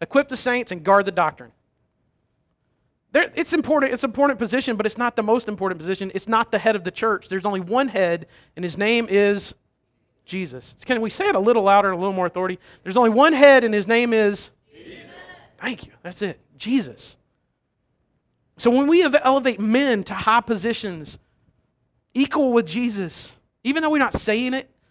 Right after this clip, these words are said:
Speaker 1: we're thinking it. "Oh, that's, don't we pay him to do that? Don't, don't we pay them, that staff team, to do that thing?"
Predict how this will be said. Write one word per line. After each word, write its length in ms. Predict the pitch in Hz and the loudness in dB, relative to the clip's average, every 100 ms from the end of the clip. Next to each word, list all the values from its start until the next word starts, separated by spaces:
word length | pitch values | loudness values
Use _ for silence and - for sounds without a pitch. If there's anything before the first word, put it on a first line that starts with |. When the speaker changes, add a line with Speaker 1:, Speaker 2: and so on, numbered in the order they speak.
| _ | _
Speaker 1:
we're 80 | 127 | -20
thinking 380 | - 190 214 226 | -10 -6 -4 -4
it. 120 | - _ _ _ _ _ _ _ _ _ _ _ - | -6 _ _ _ _ _ _ _ _ _ _ _ 0
"Oh, 240 | 202 196 | 4 6
that's, 240 | 208 208 - | 6 2 -6
don't 200 | 214 240 | -4 -4
we 100 | 233 | -2
pay 200 | 233 233 | -2 0
him 180 | 233 | -2
to 40 | 233 | -4
do 140 | 247 | -4
that? 240 | 240 233 - _ _ _ _ _ _ _ _ _ _ | -4 -6 -8 _ _ _ _ _ _ _ _ _ _
Don't, 260 | 190 214 185 | -6 -6 -4
don't 140 | 226 | -2
we 80 | 240 | -2
pay 200 | - 226 | 0 0
them, 340 | 196 220 220 - _ | 0 -4 -6 -12 _
that 140 | 190 185 | -4 -4
staff 300 | - 190 202 | 0 0 0
team, 240 | 220 214 | -4 -6
to 40 | 190 | -6
do 240 | 214 202 _ _ - | -6 -6 _ _ 0
that 240 | 202 - | 0 0
thing?" 240 | 214 208 | -8 -8